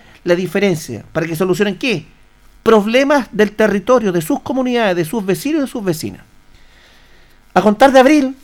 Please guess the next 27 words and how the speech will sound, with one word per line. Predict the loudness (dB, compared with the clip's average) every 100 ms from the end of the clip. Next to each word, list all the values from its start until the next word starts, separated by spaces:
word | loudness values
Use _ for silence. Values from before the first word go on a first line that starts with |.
| -20 _ -20 -20 -6
y | 2
ahí | 4
inyectamos | 4 0 2 2 4
re-, | 2 2
cuatrocientos | 0 2 0 -2 0 0 0 -2 -4 -4 -8
millones | -4 0 2 2 0 -2
de |
pesos | 0 0 0 -2 -4 -6
municipales. | -4 0 4 4 4 0 -2 -4 0 0 0 -4 -10 -4
A | -2
contar | 0 2 4
de | 4
abril, | 2 0 -2 -10 -20 -20 -20 -20 -20 -20 -20 -20 -12
y | -6
esta | -2
es |
una | 0 4
buena | 4 4
noticia | 4 0 -2
que | -2
tengo | -2 0
para | 0 0
los | -2
emprendedores, | -4 -4 -2 0 0 0 -4 -12 -20 -20 -20 -20 -20 -16 -6
dijimos | -2 0 -2 0
que | -2
a | -2